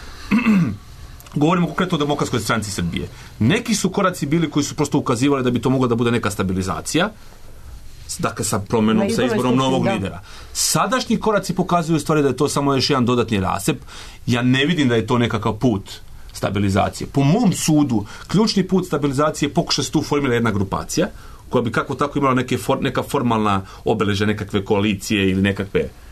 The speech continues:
Speaker 1: programske zajedničke orijentacije, koja onda može da nastupi, a, ispred građanstva i ona bi prosto po logici stvari imala najviše uspeha. Govorim dakle o nekom ujedinjenju i Dveri, radikala i D S S-a i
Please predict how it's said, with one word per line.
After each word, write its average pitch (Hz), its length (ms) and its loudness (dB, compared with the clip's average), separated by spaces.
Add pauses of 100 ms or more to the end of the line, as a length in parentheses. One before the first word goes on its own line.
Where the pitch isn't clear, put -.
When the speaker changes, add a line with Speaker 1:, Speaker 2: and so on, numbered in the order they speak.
(400)
Speaker 1:
programske 120 560 0
zajedničke 104 420 0
orijentacije, 101 540 0
koja 147 140 2
onda 160 200 2
može 131 200 0
da 127 60 2
nastupi, 120 500 -2 (680)
a, - 300 -4 (120)
ispred 117 300 -2
građanstva 135 520 0
i 190 80 4
ona 220 240 4
bi 175 240 0 (320)
prosto 170 400 0
po 151 100 2
logici 151 340 2
stvari 147 260 2
imala 147 240 2
najviše 131 380 2
uspeha. 101 300 -2
Govorim 117 260 4
dakle 110 180 0
o 110 40 2
nekom 107 220 2
ujedinjenju 101 460 4
i - 20 4
Dveri, 98 340 0
radikala 98 560 0
i 92 60 2
D 101 200 2
S - 120 -4
S-a 110 260 0
i 76 140 0